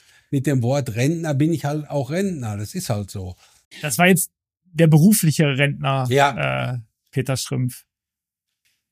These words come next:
Speaker 2: Was ist denn der Opa, Peter Schrömpf? Freuen die Enkel sich, den Opa jetzt ein bisschen häufiger zu sehen?
Speaker 1: Die Enkel leben in London.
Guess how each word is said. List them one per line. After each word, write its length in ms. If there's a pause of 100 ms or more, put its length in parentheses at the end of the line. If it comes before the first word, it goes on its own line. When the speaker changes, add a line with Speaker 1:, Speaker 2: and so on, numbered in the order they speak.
(140)
Speaker 2:
Was 100
ist 120
denn 60
der 100
Opa, 340 (120)
Peter 260
Schrömpf? 320
Freuen 180
die 80
Enkel 240
sich, 200
den 120
Opa 240
jetzt 220
ein 60
bisschen 200
häufiger 380
zu 160
sehen? 420 (100)
Speaker 1:
Die 540
Enkel 480
leben 260
in 120
London. 640